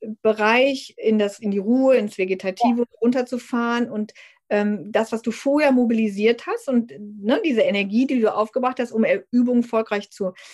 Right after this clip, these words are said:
Speaker 1: machen, dann auch wieder runterzufahren. Also, d-, man, ist ja immer wichtig, der Ausgleich zwischen Belastung und Entlastung, ne? Immer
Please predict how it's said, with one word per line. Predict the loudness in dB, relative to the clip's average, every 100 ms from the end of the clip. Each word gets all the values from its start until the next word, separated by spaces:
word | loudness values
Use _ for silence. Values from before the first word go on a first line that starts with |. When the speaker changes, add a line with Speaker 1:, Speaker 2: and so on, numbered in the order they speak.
| -14 -2
Speaker 1:
machen, | -2 2 2
dann | 2
auch | 0 0
wieder | 2 4
runterzufahren. | 4 4 2 -2 -8 -10 -6 -4 -4
Also, | -6 -4 -4
d-, | -4 -12 -16
man, | -14 -6 -6 -6 -14 -10
ist | -2
ja | 0
immer | 0 -2 -2
wichtig, | -4 -8 -12 -6
der | -6 -4 -6
Ausgleich | -6 -4 -6
zwischen | -6 -6 -4 -2
Belastung | 0 0 -2 -4 -8
und | -6
Entlastung, | -6 -8 -8 -12 -12 -12 -4
ne? | -2
Immer | 0 -2